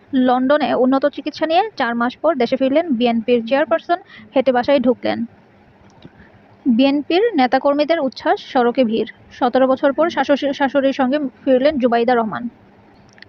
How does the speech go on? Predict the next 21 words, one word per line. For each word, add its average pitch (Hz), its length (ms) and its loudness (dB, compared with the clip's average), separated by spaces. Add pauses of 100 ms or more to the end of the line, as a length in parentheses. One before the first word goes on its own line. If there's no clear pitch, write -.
(220)
মির্জা, 269 540 4
মির্জা 277 380 2
ফখরুল 294 320 0
বললেন, 277 300 0 (440)
বেগম 254 220 0
খালেদা 262 320 2
জিয়ার 302 240 0
দেশে 294 220 2
ফেরা 311 220 0
গণতন্ত্রের 247 480 2
উত্তরণের 302 420 0
পথকে 320 420 -2 (400)
সহজ 269 380 0
করবে। - 320 -2 (1200)
মৌলিক 294 340 2
সংস্কারে 302 520 -2
এনসিপির 285 520 -2
রূপরেখা, 277 380 -2
মূল 254 160 0
লক্ষ্য 254 240 -2
তিনটি। 220 340 -6